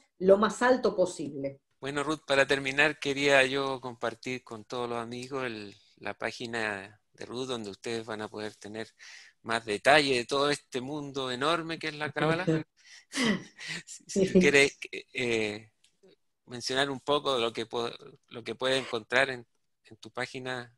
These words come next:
Speaker 1: Bueno, sí, mira, la página es una página sencilla que, eh, tiene fundamentalmente los cursos que estoy haciendo y la consultoría personalizada. Eh, digamos, la, la meditación tiene una profundidad y unas, unos detalles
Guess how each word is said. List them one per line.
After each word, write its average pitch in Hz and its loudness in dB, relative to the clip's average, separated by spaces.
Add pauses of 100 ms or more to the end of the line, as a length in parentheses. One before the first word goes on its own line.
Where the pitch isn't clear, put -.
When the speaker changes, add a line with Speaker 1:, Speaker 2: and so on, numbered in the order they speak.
(160)
Speaker 1:
Bueno, 294 12
sí, 403 12
mira, 294 8
la 262 8
página 330 4
es - 0
una 196 2
página 190 0
sencilla 214 2
que, 175 4
eh, 160 -2
tiene 185 4
fundamentalmente 185 2
los 180 6
cursos 220 4
que 180 -8
estoy 190 4
haciendo 202 6
y 185 6
la 170 4
consultoría 165 2
personalizada. 165 4
Eh, 151 4
digamos, 160 2
la, 156 2
la 147 0
meditación 175 2
tiene 175 10
una 170 4
profundidad 180 10
y 160 0
unas, 165 -2
unos 170 0
detalles 190 10